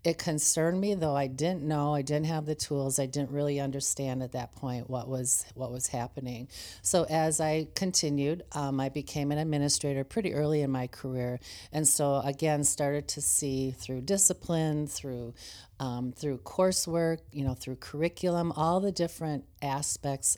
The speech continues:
of race and gender and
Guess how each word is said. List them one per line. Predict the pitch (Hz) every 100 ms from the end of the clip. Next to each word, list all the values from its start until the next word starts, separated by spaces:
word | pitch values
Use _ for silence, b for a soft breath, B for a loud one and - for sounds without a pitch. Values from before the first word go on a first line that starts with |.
| -
of | 131 127 123 127 131
race | 131 131 196 - - -
and | 135 131 123 127 123 120 120 -
gender | - 127 143 151 196 208 196 139
and | 131 127